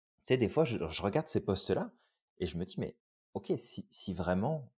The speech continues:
l'argent te pose problème, regarde, si tu sais pas quoi en faire, donne-le-moi. Moi, j'ai des projets, là, y a pas de problème. Je vais m'en occuper de ton argent, puis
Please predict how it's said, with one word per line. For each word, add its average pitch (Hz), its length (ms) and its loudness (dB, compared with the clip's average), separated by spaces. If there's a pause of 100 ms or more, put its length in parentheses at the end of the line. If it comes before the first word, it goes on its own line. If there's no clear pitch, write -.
(120)
l'argent 92 460 0
te - 120 -10
pose 123 300 -4
problème, 87 580 -4 (800)
regarde, 104 520 0
si - 180 -14
tu - 100 -14
sais - 120 -2
pas 180 120 2
quoi 131 140 0
en 92 80 -2
faire, 151 280 -4
donne-le-moi. 127 560 -2 (200)
Moi, 107 260 -2
j'ai 131 140 2
des 120 60 -6
projets, 120 340 -2
là, 135 100 -4
y 123 60 -2
a 110 40 -2
pas - 100 -2
de - 40 -18
problème. 123 480 -4
Je 110 120 -2
vais 139 60 -2
m'en 151 100 -2
occuper 151 260 -4
de 175 60 -6
ton 123 120 -4
argent, 120 380 -2
puis 117 300 -4